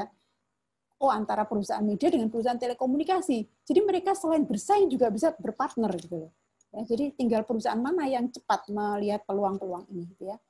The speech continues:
Nah, City Corp memang dia punya kekuatan pada sisi konten production. Kita bisa lihat ini stasiun televisinya sampai kayak jamur merang gini kalau saya petakan ya. Jadi saya memetakan sejum-, eh, memetakan,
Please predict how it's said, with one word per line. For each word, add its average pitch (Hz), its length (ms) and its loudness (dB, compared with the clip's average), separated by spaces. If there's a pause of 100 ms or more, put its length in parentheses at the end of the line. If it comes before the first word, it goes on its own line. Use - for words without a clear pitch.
(260)
Nah, 220 80 0
City 277 240 -2
Corp 427 160 2
memang 311 240 2
dia 294 160 2
punya 285 280 0
kekuatan 262 680 0
pada 220 240 0
sisi 240 320 -4
konten 247 640 -2
production. 185 560 0
Kita - 240 -4
bisa 247 160 -2
lihat 254 80 -8
ini 330 160 2
stasiun 269 320 -4
televisinya 233 640 -2
sampai 226 240 -4
kayak 214 160 -4
jamur 190 240 -2
merang 208 320 0
gini 220 160 -2
kalau 214 240 -2
saya 202 80 -2
petakan 190 560 -6
ya. 214 80 -12 (480)
Jadi 220 160 -6
saya 247 80 0
memetakan 220 480 -4
sejum-, 202 400 -4
eh, 214 160 -6
memetakan, 214 540 -4